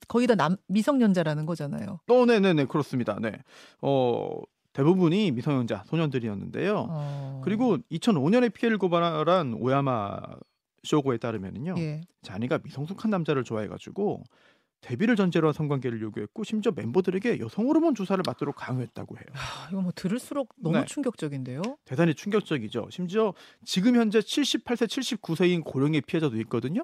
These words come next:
Speaker 1: 아니면 최초 피해가 지금 육십 년대부터니까 그런 거예요?
Speaker 2: 그렇습니다. 네, 여덟 살,
Speaker 1: 어.
Speaker 2: 아홉 살 때 당했다.
Speaker 1: 예, 예.
Speaker 2: 그리고 또,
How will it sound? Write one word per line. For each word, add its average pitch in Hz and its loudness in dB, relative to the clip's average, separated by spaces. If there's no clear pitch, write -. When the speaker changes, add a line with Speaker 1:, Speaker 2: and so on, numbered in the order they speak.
Speaker 1:
아니면 208 0
최초 359 0
피해가 233 2
지금 180 0
육십 220 2
년대부터니까 151 0
그런 131 -6
거예요? 127 -6
Speaker 2:
그렇습니다. 185 2
네, 120 2
여덟 185 4
살, 147 2
Speaker 1:
어. 98 0
Speaker 2:
아홉 147 2
살 220 0
때 208 0
당했다. 165 0
Speaker 1:
예, 165 -6
예. 156 -6
Speaker 2:
그리고 233 2
또, 220 -2